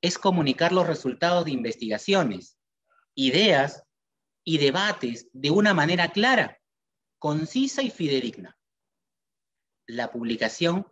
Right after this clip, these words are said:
es uno de los métodos inherentes en el trabajo científico. Dada su importancia en la educación, y sobre todo en la educación universitaria, y dentro de ese compromiso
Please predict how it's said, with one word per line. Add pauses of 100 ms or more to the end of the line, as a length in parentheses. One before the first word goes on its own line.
(320)
es
uno
de
los
métodos (140)
inherentes (680)
en
el
trabajo
científico. (1400)
Dada
su
importancia (300)
en
la
educación, (240)
y
sobre
todo
en
la
educación
universitaria, (840)
y
dentro
de
ese
compromiso